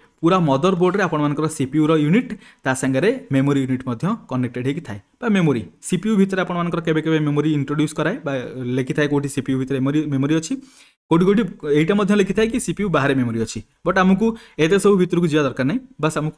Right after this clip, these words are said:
କୋଶ୍ଚିନ୍ର ଆନ୍ସର କରିବାର ଅଛି। ମଦରବୋର୍ଡ ହବ କରେକ୍ଟ ଆନ୍ସର, ଅପସନ୍ ବି। "The C P U and primary memory are located on the motherboard", ଅପସନ୍ ବି ହବ କରେକ୍ଟ ଆନ୍ସର।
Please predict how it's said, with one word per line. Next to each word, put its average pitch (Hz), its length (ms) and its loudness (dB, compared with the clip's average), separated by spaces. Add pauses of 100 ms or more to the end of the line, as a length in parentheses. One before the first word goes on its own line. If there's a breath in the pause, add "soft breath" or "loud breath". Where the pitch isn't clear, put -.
କୋଶ୍ଚିନ୍ର 143 320 -4
ଆନ୍ସର 127 240 -6
କରିବାର 110 300 -10
ଅଛି। - 200 -16
ମଦରବୋର୍ଡ 139 440 0
ହବ 131 180 -2
କରେକ୍ଟ 113 200 -10
ଆନ୍ସର, 117 200 -8 (120)
ଅପସନ୍ 113 220 -6
ବି। 104 100 -8 (540 soft breath)
"The 139 140 0
C - 20 0 (120)
P - 100 0
U - 100 4
and 214 80 2 (100)
primary 202 360 6
memory 196 240 2 (100)
are 143 80 -2 (100)
located 185 320 0 (140)
on 139 120 -2
the 175 140 -2
motherboard", 123 400 -2 (200)
ଅପସନ୍ 139 320 -4
ବି 143 140 -2
ହବ 151 140 0
କରେକ୍ଟ 110 260 -6
ଆନ୍ସର। 107 240 -10